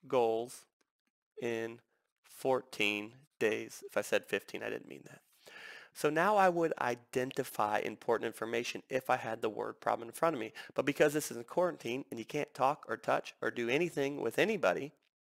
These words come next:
you obviously can't get a worksheet with the questions on it. So what I'm going to do is I'm going to write down the things that I would have circled.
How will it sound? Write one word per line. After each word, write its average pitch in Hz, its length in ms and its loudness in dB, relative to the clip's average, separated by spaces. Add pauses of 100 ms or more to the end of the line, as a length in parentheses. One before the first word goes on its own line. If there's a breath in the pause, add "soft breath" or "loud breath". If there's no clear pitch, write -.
(920)
you 110 140 -2
obviously 123 540 2 (200)
can't - 280 -4
get 107 100 0
a 110 60 -2
worksheet 113 500 0 (180)
with 107 140 -4
the - 80 -10
questions 117 420 0
on 95 180 0
it. - 80 -12 (380 loud breath)
So - 160 0
what 123 140 6
I'm 160 320 2
going 120 280 2
to 113 80 -10
do 101 180 0
is - 80 -4
I'm 127 100 -2
going 117 220 -6
to 110 140 -10
write 113 300 2
down 107 340 4
the - 60 -14
things - 520 -2 (160)
that 113 180 0
I 101 220 6
would 107 160 -2
have - 180 -6
circled. 104 400 -2